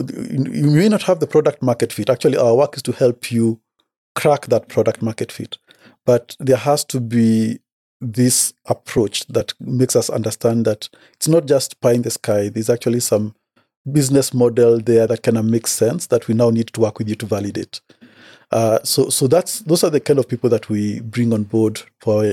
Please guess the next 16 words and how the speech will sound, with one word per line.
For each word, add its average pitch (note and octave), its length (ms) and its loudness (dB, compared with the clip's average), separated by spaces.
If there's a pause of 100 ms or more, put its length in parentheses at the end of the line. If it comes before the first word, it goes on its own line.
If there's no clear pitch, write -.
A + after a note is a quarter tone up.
(120)
for A2 240 0
our G#2 60 0
incubation. A2 540 -2
So, A#2+ 200 2
and A#2 260 -2 (960)
we C3+ 540 2 (400)
invest C#3 800 0 (100)
in C3 220 2
youth C#3+ 360 2 (320)
in C3+ 140 2
order C3+ 200 4
to - 160 -6
then B2+ 220 2
now A#2+ 240 2
incubate A2+ 640 -6 (340)
you. G#2 260 -8